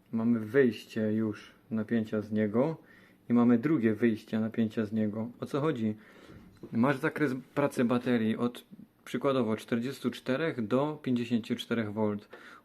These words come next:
Możesz sobie ustawić ten niższy stopień naładowania, na przykład czterdzieści sześć. I teraz w momencie, jak już magazyn zjedzie na czterdzieści sześć volt,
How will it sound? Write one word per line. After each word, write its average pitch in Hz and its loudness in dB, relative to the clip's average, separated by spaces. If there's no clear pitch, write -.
Możesz 117 -2
sobie 127 0
ustawić 147 -2
ten 123 6
niższy 156 -2
stopień 127 -2
naładowania, 120 0
na 120 2
przykład 120 -4
czterdzieści 120 -4
sześć. - -4
I 135 -6
teraz 113 0
w - 0
momencie, 135 4
jak 113 2
już 110 -6
magazyn 123 2
zjedzie 123 0
na 110 0
czterdzieści 113 -6
sześć 113 -2
volt, 120 0